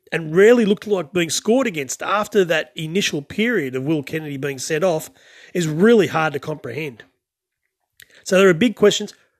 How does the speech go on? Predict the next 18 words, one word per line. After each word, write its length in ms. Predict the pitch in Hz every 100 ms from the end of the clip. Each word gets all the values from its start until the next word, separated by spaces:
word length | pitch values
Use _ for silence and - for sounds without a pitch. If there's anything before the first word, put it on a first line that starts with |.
| _ -
for 120 | 233
both 320 | 240 262 269
clubs 400 | 208 143 120 - -
in 120 | 180
regards 440 | 165 147 156 147
to 100 | -
this 160 | 151 147
game. 400 | - 156 135 98 _ _ _ _ _ _ _ _ -
The 80 |
Warriors 600 | 160 226 233 214 202 - - _ _ _ _ _ _ _ _ _ _ -
are 200 | 147 156
at 200 | - 175
a 80 | 170
real 680 | 160 160 196 214 202 185 _ _ _ _ _ _ _ _ _ _ _ _ _ -
crossroads 760 | 208 202 - 160 131 113 -
of 200 | - 156
their 160 | 151 147
season. 520 | - 170 170 123 107